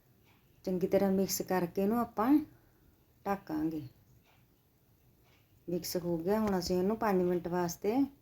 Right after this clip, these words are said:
ਢੱਕ ਦੇਵਾਂਗੇ। ਹਾਂਜੀ, ਪੰਜ ਮਿੰਟ ਹੋ ਗਏ। ਹੁਣ ਆਪਾਂ ਦੇਖਦੇ ਹਾਂ ਖੋਲ੍ਹ ਕੇ ਸਾਡੀ ਜਿਹੜੀ ਸਬਜ਼ੀ ਕਿਸ ਤਰ੍ਹਾਂ ਬਣੀ। ਸਬਜ਼ੀ ਦੇਖ ਲਓ ਸਾਡੀ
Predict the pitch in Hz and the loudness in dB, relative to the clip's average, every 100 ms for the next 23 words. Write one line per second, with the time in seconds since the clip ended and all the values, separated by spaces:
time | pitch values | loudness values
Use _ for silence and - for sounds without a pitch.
0 | _ _ _ 185 185 175 147 139 147 160 | _ _ _ -6 -6 -6 -10 -8 -6 -8
1 | 151 147 - _ _ _ _ _ _ _ | -8 -14 -20 _ _ _ _ _ _ _
2 | _ _ _ _ _ _ _ _ _ _ | _ _ _ _ _ _ _ _ _ _
3 | _ - _ _ _ _ _ _ _ _ | _ -20 _ _ _ _ _ _ _ _
4 | _ - 170 165 170 170 175 175 175 170 | _ -10 -4 0 0 0 0 2 0 0
5 | 170 170 170 208 214 196 - 180 190 180 | 0 -2 0 0 0 -2 -2 2 4 6
6 | 175 185 180 185 185 226 220 180 180 180 | 6 4 4 0 0 0 0 4 4 6
7 | 214 220 202 170 185 180 175 - 170 175 | 4 2 0 2 0 2 -2 -2 -2 0
8 | 175 175 220 311 - - - - - - | 2 2 4 2 0 -20 -20 -20 -20 -4
9 | 190 180 170 196 190 185 190 185 180 175 | 2 2 6 6 6 6 4 6 4 6
10 | 220 269 | 6 6